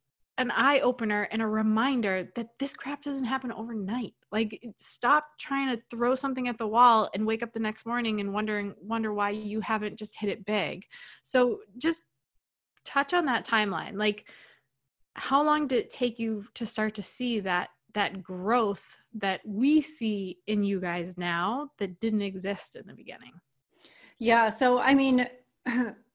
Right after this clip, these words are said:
Speaker 2: I'll be the first to admit on, like, a overarching scale of, like, you know, solo, pr-, what started off as a solopreneur business, like, we have been able to reach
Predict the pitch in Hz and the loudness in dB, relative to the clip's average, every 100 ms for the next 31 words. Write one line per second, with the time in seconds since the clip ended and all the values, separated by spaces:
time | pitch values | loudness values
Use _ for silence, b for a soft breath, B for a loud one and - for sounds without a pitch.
0 | _ - - - - 277 - 302 320 359 | _ -18 -16 -8 0 0 2 4 6 6
1 | 349 302 262 247 262 254 220 220 226 233 | 4 4 4 2 2 2 4 2 2 2
2 | 220 220 220 214 214 226 - 233 233 240 | 0 0 0 0 2 0 2 2 2 0
3 | - 214 208 208 226 214 208 208 208 _ | 0 0 0 -2 -2 0 0 -2 -6 _
4 | - - - 247 208 208 202 202 - 208 | -14 -10 -4 2 4 4 4 2 0 0
5 | 196 185 - _ 196 202 190 - _ _ | 0 -4 -10 _ -4 -2 -2 -10 _ _
6 | _ 226 220 202 202 - 233 214 208 208 | _ -4 -2 -2 -4 -2 0 2 2 0
7 | 202 - 220 208 208 208 - 208 202 202 | -2 -6 -6 -2 -2 -2 -2 -2 0 0
8 | 190 208 196 196 - 202 202 196 202 196 | 0 -2 -6 -6 -4 -2 -2 -4 -6 -4
9 | 196 190 202 196 196 196 208 196 226 220 | -4 -4 -6 -4 -8 -8 -8 -6 -4 -6
10 | 208 208 208 202 226 208 196 202 196 220 | -2 2 2 2 -2 -2 -4 -4 -4 -6
11 | 202 202 196 196 - | -4 -4 -6 -8 -10